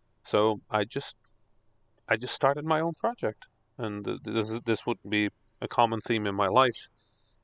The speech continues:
Um, I just start the thing. I just, I just do it myself, right? So I did it myself, and the way I was looking at things, I needed a team.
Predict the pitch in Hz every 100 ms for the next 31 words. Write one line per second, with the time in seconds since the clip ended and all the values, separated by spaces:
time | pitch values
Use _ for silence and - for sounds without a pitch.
0 | _ - 104 98 98 - - _ _ _
1 | _ _ _ - 113 107 - - 107 -
2 | 120 - 160 123 _ - 107 101 - -
3 | 101 101 123 123 110 - - - - _
4 | - 107 - _ _ - - - - _
5 | - 113 123 143 143 113 101 98 - -
6 | 110 104 101 98 - _ - 107 123 151
7 | 139 113 104 101 98 - 101 101 101 104
8 | 107 104 98 - - -